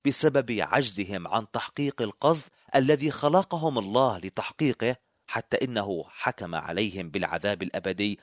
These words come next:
في تلك الحفرة المتقدة بنار لا تطفأ، والتي تدعى جهنم، وهو الاسم الذي كان يطلق على تلك المزبلة خارج أورشليم، حيث سيعذبون إلى الأبد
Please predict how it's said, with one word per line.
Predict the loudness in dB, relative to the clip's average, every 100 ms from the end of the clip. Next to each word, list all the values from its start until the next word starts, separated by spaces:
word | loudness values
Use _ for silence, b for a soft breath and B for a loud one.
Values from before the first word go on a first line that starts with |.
| b
في | _ -4 -4
تلك | -2 -4 -4 -8
الحفرة | -10 -10 -8 -8 -2 -2
المتقدة | -2 -6 -8 -4 -2 0 2 2
بنار | 2 0 2 2 2
لا | 2 2
تطفأ، | 2 -2 -2 2 2 b b b
والتي | 2 4 2 0
تدعى | -6 -2 2 2 2 -2 _ _
جهنم، | 0 0 2 -2 -2 -6 -8 _ _ _ _ _
وهو | -6 -4 -4
الاسم | -4 -6 -6
الذي | -6 -4 -4
كان | -6 -4 -4
يطلق | -4 -6 -2 -2 -2
على | -4 -2 -2 -2
تلك | -4 -8 -6
المزبلة | -8 -4 -4 -4 -2 0 0
خارج | -2 -6 -4 -4 -4 -8
أورشليم، | -6 -6 -6 -4 -2 -4 -6 _
حيث | -14 0 2 2 -2 -6
سيعذبون | -2 -2 0 0 0 0 -2 0 -4 -2
إلى | -4 -2 0 2
الأبد | 0 2 0 2 0 0